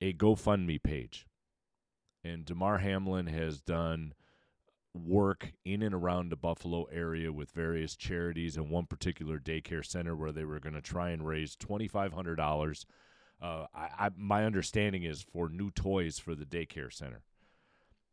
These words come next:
And I, and the good of this all will be that people always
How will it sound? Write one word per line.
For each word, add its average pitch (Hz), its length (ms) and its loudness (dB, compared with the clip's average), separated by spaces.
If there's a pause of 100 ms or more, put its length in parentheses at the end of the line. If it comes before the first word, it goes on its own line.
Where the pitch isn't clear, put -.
And 127 160 4
I, 120 120 2 (360)
and 120 460 -2
the 98 140 0 (140)
good 123 400 4 (120)
of 113 200 2 (180)
this 104 400 2
all 95 460 4
will 95 260 2
be 98 300 2
that 90 280 0
people 107 380 2
always 98 680 0